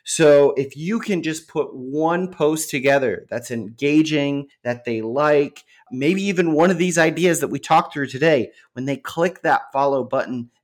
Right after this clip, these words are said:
every single time you post, whether it's in the winter, the summer, the weekday, the weekend,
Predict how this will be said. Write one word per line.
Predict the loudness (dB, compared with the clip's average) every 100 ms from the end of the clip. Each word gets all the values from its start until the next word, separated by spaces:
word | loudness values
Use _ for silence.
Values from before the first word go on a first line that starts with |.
| _
every | -8 -6 -2 0 0
single | -2 -2 -2 0 -2
time | -2 -2 -2 -2
you | -4
post, | -2 0 -2 -6
whether | -4 -4
it's | -4 -6
in | -6
the | -4
winter, | -4 -4 -4 -4 -6 -6 _ _ _
the | -10
summer, | -8 -2 -2 -2 -6 -10 -10
the | -10
weekday, | -10 -8 -8 -6 -2 -2 -2
the | -6 -10
weekend, | -8 -10 -2 2 2 2 -2